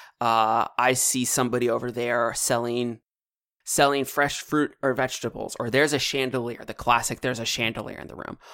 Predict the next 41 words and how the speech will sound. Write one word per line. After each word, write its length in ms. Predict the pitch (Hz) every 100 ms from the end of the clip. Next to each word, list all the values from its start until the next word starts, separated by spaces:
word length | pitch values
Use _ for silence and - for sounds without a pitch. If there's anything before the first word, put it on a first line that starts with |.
| - -
All 220 | 143 226
of 140 | 175
my 160 | 156 160
players 400 | - 147 139 131
kinda 260 | - 131
know, 600 | 117 113 117 123 147 170 - _ _ -
and 140 | 131
that's 160 | 143 165
just 220 | 190 -
because 340 | 143 - 123
we've 220 | 127 117 -
played 200 | 123 123
for 120 | 156
so 160 | -
long 400 | 131 117 117 127 131 -
and 240 | 113 110
we 120 | 117
do 180 | 104 117
have 220 | 117 120
set, 200 | - -
we 120 | 120
have 160 | 107 107
set 140 | -
those 180 | - 113 -
e-, 100 | 113 _
expectations. 600 | 127 - - - 107 117 - - - _
That's 320 | - 143 -
what 160 | 151 - - _
player 180 | - 123
agency 460 | 120 117 113 - 110
is 100 | 107
in 120 | 101
our 220 | - 101
games. 400 | - - - - - - _
They 200 | 127 147
know 300 | 147 139 131
that 220 | 120 107
they 160 | 123 127
can 200 | 127 131 -
add 360 | 107 101 90 -
into 580 | 120 113 - 113 107